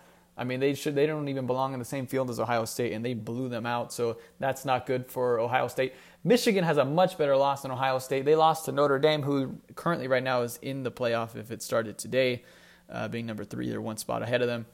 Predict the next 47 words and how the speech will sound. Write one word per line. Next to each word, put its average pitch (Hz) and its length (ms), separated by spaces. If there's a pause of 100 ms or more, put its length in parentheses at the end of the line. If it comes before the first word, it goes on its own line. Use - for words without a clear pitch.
(920)
Um, 135 280
so 156 180
where 165 220
would 160 160
you, 160 280
how 151 180
would 151 140
you 147 60
reward 143 320
that? 151 160
And 156 140
if 160 140 (260)
you're 160 160
the 160 120
committee, 170 380
do 143 140
you 165 160
put 202 300
Michigan 151 540 (320)
over 156 300
Notre 151 220
Dame? 151 200
If 147 160
it's 180 120
for 190 220
that 165 200
one 175 240
last 165 280
spot, 151 480 (260)
do 139 100
you 165 120
put 208 300
Mi-, 160 140 (100)
let's 226 200
just 220 140
say 196 100
Michigan 185 480
beats 147 200
Ohio 143 280
State 135 260
and 131 100
they 123 60
win 127 160
the 120 100
Big 123 180
Ten 120 160
title. 113 400